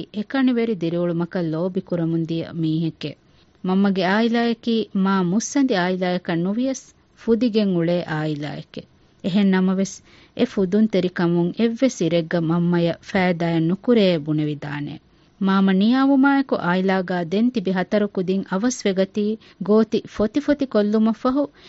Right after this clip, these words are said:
އެމީހެއްގެ ބައި އެމީހަކު އަމިල්ලަ ކޮއްލުމަށެ. މަންމަޔަށް ބައެއް ދިނީ އެނޫން އެހެން ގޮތެއް ނެތިގެންނެ. އެ ގޯތިން ލިބުණු ތަންކޮޅު ފިޔަވާ އެމީހުންގެ މުދަލުން މަންމަޔަ ޒައްރެއްގެ މިންވަރުވެސް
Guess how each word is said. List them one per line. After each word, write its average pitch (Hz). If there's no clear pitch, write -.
އެމީހެއްގެ 262
ބައި 175
އެމީހަކު 196
އަމިල්ලަ 180
ކޮއްލުމަށެ. 151
މަންމަޔަށް 240
ބައެއް 180
ދިނީ 175
އެނޫން 220
އެހެން 185
ގޮތެއް 165
ނެތިގެންނެ. 151
އެ 277
ގޯތިން 294
ލިބުණු 220
ތަންކޮޅު 233
ފިޔަވާ 185
އެމީހުންގެ 202
މުދަލުން 185
މަންމަޔަ 185
ޒައްރެއްގެ 202
މިންވަރުވެސް 160